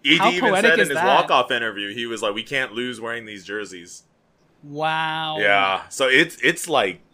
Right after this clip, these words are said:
Speaker 1: you know,
Speaker 2: Yeah,
Speaker 1: and,
Speaker 2: yeah,
Speaker 1: and he
Speaker 2: yeah.
Speaker 1: wasn't, like, asked by whoever was interviewing him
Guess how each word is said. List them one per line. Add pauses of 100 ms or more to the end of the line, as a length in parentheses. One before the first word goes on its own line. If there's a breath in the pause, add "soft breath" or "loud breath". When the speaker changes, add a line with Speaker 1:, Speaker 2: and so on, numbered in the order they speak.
(220)
Speaker 1:
you
know,
Speaker 2:
Yeah,
Speaker 1:
and,
Speaker 2:
yeah,
Speaker 1:
and
he
Speaker 2:
yeah.
Speaker 1:
wasn't,
like,
asked (360 soft breath)
by
whoever
was
interviewing
him